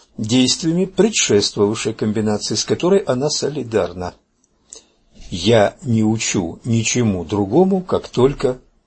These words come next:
карме». Та настойчивость, которую проявил Будда, чтобы внушить своим ученикам сознание моральной ответственности,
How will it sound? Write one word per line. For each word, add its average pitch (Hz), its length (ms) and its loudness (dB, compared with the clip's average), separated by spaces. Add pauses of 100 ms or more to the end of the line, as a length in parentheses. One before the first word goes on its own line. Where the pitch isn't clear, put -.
(140)
карме». 87 440 -4 (1600)
Та 113 140 6
настойчивость, 113 760 2
которую 104 380 0
проявил 104 400 2
Будда, 104 340 -2
чтобы 98 320 -2
внушить 101 400 -4
своим 92 360 -2
ученикам 98 500 -4
сознание 95 520 -4
моральной 90 440 0
ответственности, - 840 -8